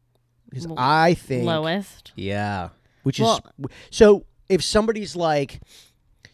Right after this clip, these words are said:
Speaker 1: "Hey, I just," y-, l-, let's say a friend, right, that you've known on and off for years, you know, and they're like, "Hey, I just started,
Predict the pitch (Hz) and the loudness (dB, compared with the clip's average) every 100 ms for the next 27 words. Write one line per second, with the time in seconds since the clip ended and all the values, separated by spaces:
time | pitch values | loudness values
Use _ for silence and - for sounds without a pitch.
0 | - - _ _ _ _ _ - - - | -20 -20 _ _ _ _ _ -16 -16 -2
1 | 226 247 226 180 175 - - 180 180 160 | 2 4 2 -2 -4 -8 -10 -10 -10 -8
2 | 190 175 196 - 196 151 175 131 113 117 | -10 -2 0 2 0 0 -2 -2 -2 -4
3 | 127 123 131 139 135 131 131 123 120 120 | -2 -4 -2 0 2 0 -2 -4 -6 -6
4 | 120 107 107 113 113 120 120 117 - 190 | -6 -6 -8 -8 -8 -6 -6 -2 0 0
5 | 190 147 147 170 - 160 156 156 | -2 -4 -2 -4 -4 -2 -2 -2